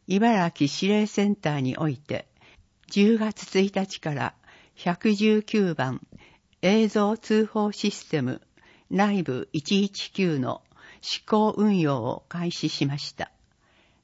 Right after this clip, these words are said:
ライブ一一九とは、スマートフォンからの百十九番通報者に動画の送信を依頼し、消防隊、救急隊到着前に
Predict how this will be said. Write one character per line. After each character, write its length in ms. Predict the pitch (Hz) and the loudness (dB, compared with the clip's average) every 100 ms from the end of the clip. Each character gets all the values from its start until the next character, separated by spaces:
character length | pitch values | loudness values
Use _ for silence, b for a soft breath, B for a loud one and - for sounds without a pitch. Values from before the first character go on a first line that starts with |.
| - | -6
ラ 200 | 175 208 | 0 2
イ 80 | 208 | 2
ブ 200 | 147 127 | 0 -2
一 340 | - 143 196 196 | -4 -2 0 0
一 240 | 202 - | -2 -10
九 260 | - 190 143 | -2 -2 -2
と 180 | - 120 | -4 -6
は、 180 | - - b b b | -6 -10 b b b
ス 240 | - - 196 | -18 -2 0
マ 200 | 214 214 | 2 0
ー 20 | |
ト 140 | 214 | -4
フ 120 | 196 165 | -4 -2
ォ 40 | |
ン 100 | 151 | -2
か 160 | - 147 | -4 -4
ら 160 | 135 | -4
の 240 | 127 - - b b b | -6 -6 -10 b b b
百 320 | - 175 226 202 | -6 -2 0 2
十 280 | 214 208 | 2 2
九 320 | 208 208 202 160 | 0 0 0 0
番 320 | 135 131 143 | -2 -2 -6
通 240 | - 185 190 | -4 -2 -2
報 260 | - 170 | 0 -2
者 200 | 151 131 | -2 -6
に 220 | 127 - - B B B 170 | -6 -8 -12 B B B 0
動 260 | 208 208 | 2 2
画 140 | 202 196 | 2 0
の 100 | 202 | -2
送 260 | - 196 | -2 -2
信 320 | 190 180 175 | 0 0 2
を 120 | 165 160 | 2 2
依 80 | |
頼 200 | 151 156 | 0 -2
し、 340 | 160 - 143 - _ B B B | -6 -6 -6 -6 _ B B B
消 360 | - - 190 190 | -4 0 2 2
防 240 | 185 180 | 2 0
隊、 380 | 190 160 160 - - b b b _ | 0 -4 -4 -8 -16 b b b _
救 260 | 214 214 214 | 2 4 2
急 280 | - 202 | 0 0
隊 240 | 196 185 190 | 0 0 -2
到 280 | - 196 190 | -2 -4 -2
着 320 | 185 180 170 | -4 -2 -2
前 280 | 170 143 - | -2 -4 -6
に 200 | - | -8